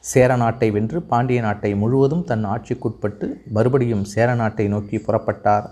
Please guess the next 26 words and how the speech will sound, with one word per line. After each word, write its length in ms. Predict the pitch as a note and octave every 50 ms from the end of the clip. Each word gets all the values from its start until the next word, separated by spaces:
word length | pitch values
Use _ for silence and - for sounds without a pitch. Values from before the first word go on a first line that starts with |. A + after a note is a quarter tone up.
| - -
ராஜராஜ 520 | G2 G2 G#2+ G#2+ A2+ G#2 G2+ G2 G2 G#2
சோழ 300 | G2 - - G2+ F#2 F#2+
சக்கரவர்த்தி. 680 | F#2+ - F2+ F2 - - F2 E2 D#2+ - - - - - - _ _ _ _ _ _ _ _ _ - - - - -
தலைநகருக்கு 520 | C#3 D3+ F#3 G3 G3 F3 F3+ D#3+ C#3 -
அருகில் 260 | C#3 C3+ C#3+ C#3 C#3
சோழர் 380 | C#3 - - C#3+ C#3+ C#3+ C#3 C#3
படைகள் 320 | - A#2+ A#2 A#2 A2 G#2
நிறுத்தப்பட்டிருக்க 720 | A2 A#2 A2+ - B2+ - - G#2+ - A#2 G#2 A2+ - F#3+
பெரிய 360 | F#3 - B2 A#2+ B2+ B2 B2
பெரிய 260 | A#2+ A#2 A2 G#2+ G#2 G2+ - -
கூடாரங்களில் 600 | B2+ B2 A#2+ A2+ A2 G#2+ G#2+ G#2+ G#2 G#2 G2 -
தங்கியிருந்தனர். 680 | G2+ G2+ G2+ G2+ G#2 G2+ F#2+ F#2 F2+ F2 E2+ E2+ - - - - _ _ _ -
இளவரசன் 540 | A2+ A2 A2+ A2+ A2 G#2+ A2 - - G#2+ G2+
ராஜேந்திரனும் 680 | G#2 G#2 G#2 A2 A2+ A#2 A2 A2 G#2+ G#2 A2+ D3+ F#3+
கந்தவேல் 420 | - - G#2+ A2+ A#2 A#2+ A#2+ A#2 A2
மாறனும் 400 | A2 A2 G2+ G2+ G#2 G#2+ G#2+ G#2+
மற்றும் 280 | G#2 A2 G#2 - A2
முக்கிய 280 | G2+ G#2 G#2 - D3 C3+
தலைவர்களும் 720 | - A2+ G#2+ G#2+ G#2+ G#2+ G#2 G2+ G#2 B2+ F3+ - - - - - - - - - _ -
கூடாரங்களிலேயே 880 | F3+ F3+ F#3 F3+ E3+ D#3+ D3+ C#3+ C3+ C3 A#2 A#2 A2+ A2+ A2 G#2+ A2 A2
தங்கியிருந்தனர். 680 | - G#2+ G#2 G#2+ A2 G#2+ G2 F#2 F2+ F#2+ F2+ F2 - - - -
நாராயணனும் 640 | A2 G#2 G#2+ A2+ A2+ A2 A2+ A2 A2 G#2+ A2 D#3
அருகேயுள்ள 520 | D#3+ A#2 A#2 C3 C#3+ D3 C#3 B2 B2 A#2 A2
ஒரு 180 | G#2+ G#2+ G2+
கூடாரத்தில் 720 | - - B2 A#2 A2+ G#2+ G#2 G2+ - - G#2 G2 - - - -
தங்கியிருந்தான். 640 | G2+ F#2+ F2+ - F2 F2 - C#2+ D2+ - -